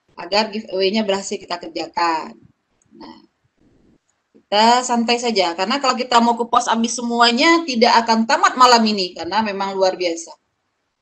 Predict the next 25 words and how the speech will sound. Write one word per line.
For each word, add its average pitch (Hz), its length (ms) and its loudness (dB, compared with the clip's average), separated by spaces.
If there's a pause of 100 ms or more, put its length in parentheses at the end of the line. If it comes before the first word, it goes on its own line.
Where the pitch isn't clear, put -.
(220)
Ilmunya 214 800 2
sangat 226 560 -2
banyak 196 400 -2
sekali. 160 320 -6 (240)
Maka 208 240 -6
kita 240 560 4 (280)
karena 254 240 2
pertemuan 226 340 2
kita 226 220 -2
tidak 214 240 0
hanya 208 240 -4
sekali 180 400 -4
ini, 170 160 -8
kawan-kawan. 208 480 -12 (880)
Oke, 202 320 -6 (180)
kita 185 460 0
lihat 196 320 -2
tabelnya, 190 720 2
apa 214 240 4
yang 208 240 2
muncul, 202 320 -6
apakah 226 400 0
sudah 226 180 0
muncul 233 460 2
tiga 247 320 6